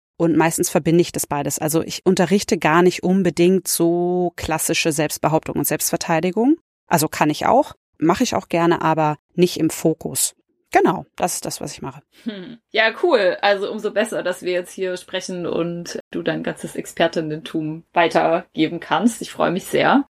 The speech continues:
Speaker 2: Genau, es ist, äh, für euch, liebe Zuhörerinnen, auch wichtig zu wissen, dass wir jetzt gerade so eine Art Doppelfolge machen. Heute werden wir über Selbstverteidigung sprechen als Empowerment-Folge.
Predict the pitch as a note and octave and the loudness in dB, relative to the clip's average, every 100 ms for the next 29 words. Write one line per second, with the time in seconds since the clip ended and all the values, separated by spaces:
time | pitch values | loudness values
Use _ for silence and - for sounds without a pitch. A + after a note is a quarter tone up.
0 | _ _ G#3+ F#3 D#3 - A3+ A#3 E3 G3+ | _ _ 2 2 2 0 0 0 4 4
1 | G#3 - - G#3 F#3 - G#3 A#3+ - A3+ | 4 -2 2 4 4 4 4 2 -2 -4
2 | G3+ G3+ G3+ G3 G#3 F3+ F#3 F3 G3 G#3 | 0 -2 -2 -6 -4 -4 -4 -4 -4 -4
3 | G#3+ - F3 F3+ F#3 A3 - G#3 - - | -6 -4 -6 -4 -2 -2 -2 -8 -6 -6
4 | F3 G3+ A#3 A3 - _ - F#3+ - F#3 | -4 -4 -4 -8 -10 _ -4 -4 0 2
5 | E3+ - E3+ F3 F3 E3+ E3+ D#3+ - D#3 | 2 0 2 2 2 -4 -6 -6 -4 -2
6 | - A3+ G#3+ F3+ - D#3 E3 E3 E3 D#3 | 0 0 0 -2 -2 -2 0 -2 0 -2
7 | - F#3+ F#3+ D4 - _ _ G3+ G#3 A3 | -2 -6 -2 -2 -4 _ _ 6 6 6
8 | - B3 A#3 G3+ G3+ G3 F#3 F3+ F#3+ F#3 | 2 4 4 4 2 2 2 2 2 0
9 | - F3+ G3 F3+ F3 F3 F3 - F3+ F3+ | -2 -4 0 0 -2 -6 -10 -8 -8 -8
10 | F3 - F#3 F#3+ F#3 E3 - E3 E3 F3 | -8 0 2 2 -2 -8 -6 -4 -2 -4
11 | F3+ G3 - F#3+ G3 G#3 A#3 D4+ | -8 -8 -2 0 0 0 0 0